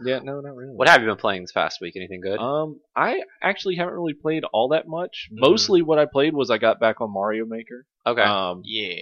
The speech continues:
Speaker 1: and I
Speaker 2: <laughs>
Speaker 1: unlocked nearly everything finally. But like I said earlier, I'm, I'm still just kinda having the same problem with the game where,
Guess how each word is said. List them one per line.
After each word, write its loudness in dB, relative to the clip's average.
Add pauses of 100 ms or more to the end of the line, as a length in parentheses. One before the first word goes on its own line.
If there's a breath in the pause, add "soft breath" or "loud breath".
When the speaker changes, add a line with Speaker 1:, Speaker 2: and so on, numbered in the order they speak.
Speaker 1:
and 2
I 6
Speaker 2:
<laughs> -
Speaker 1:
unlocked 2 (160)
nearly -4
everything -4
finally. -4
But 4 (440)
like 2
I 0
said 0
earlier, 0
I'm, 0
I'm -4
still 0
just -6
kinda -2
having -4
the -12
same -6
problem 0
with -10
the -16
game -4
where, -2